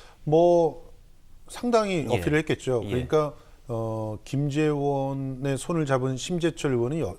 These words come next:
Speaker 1: 여-, 역시 그러니까
Speaker 2: 음.
Speaker 1: 뭔가 눈앞에 있는 그런 선거에 있어서 결을 안다,
Speaker 2: 예.
Speaker 1: 그런 평가를 갖다 받았다고 볼 수 있어요.
Speaker 2: 예.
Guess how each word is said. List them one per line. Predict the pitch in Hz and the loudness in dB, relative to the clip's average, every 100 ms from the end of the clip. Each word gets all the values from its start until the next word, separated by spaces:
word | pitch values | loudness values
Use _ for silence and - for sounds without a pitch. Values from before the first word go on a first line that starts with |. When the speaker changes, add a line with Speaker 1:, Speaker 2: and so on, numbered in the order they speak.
| - | -4
Speaker 1:
여-, | 107 120 - | -2 -2 2
역시 | 127 120 - 131 95 165 220 | 2 4 2 2 0 -4 -4
그러니까 | - 104 117 | -6 0 0
Speaker 2:
음. | |
Speaker 1:
뭔가 | 110 113 127 120 - - - | 0 2 0 0 -12 -20 -2
눈앞에 | 131 151 147 143 | 2 2 2 0
있는 | 127 117 131 170 202 185 - | 0 0 0 -2 -4 -10 -16
그런 | - 117 117 113 - - | -2 -2 -2 -6 -12 -16
선거에 | - - 180 175 151 131 | -8 -2 0 2 4 4
있어서 | 107 110 95 160 135 85 - - - - - 107 | 2 -2 0 2 0 -2 -14 -16 -16 -14 -8 -4
결을 | - 123 196 165 123 | 2 4 6 6 4
안다, | 104 104 107 80 95 | -2 2 2 2 -4
Speaker 2:
예. | 95 | 0
Speaker 1:
그런 | 123 - | 0 0
평가를 | 156 135 | -2 0
갖다 | 113 - | 0 -2
받았다고 | - 98 123 - - 110 107 | -4 2 2 0 -2 0 0
볼 | 107 | -4
수 | 101 113 | -6 -8
있어요. | - 98 117 95 | -6 -4 -2 -2
Speaker 2:
예. | 85 | -6